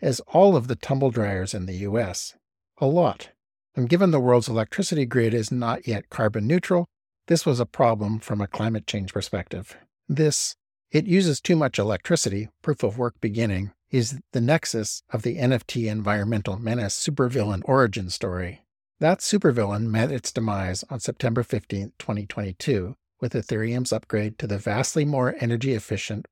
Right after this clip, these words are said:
proof-of-stake consensus mechanism called the merge. The word is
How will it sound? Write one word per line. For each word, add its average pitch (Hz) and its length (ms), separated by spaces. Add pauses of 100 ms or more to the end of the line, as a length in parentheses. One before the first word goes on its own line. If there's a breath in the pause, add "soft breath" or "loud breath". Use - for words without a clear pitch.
proof-of-stake 151 680
consensus 101 580
mechanism 95 600 (100)
called 95 280
the 98 60
merge. 98 540 (640)
The 180 80
word 196 300
is 98 420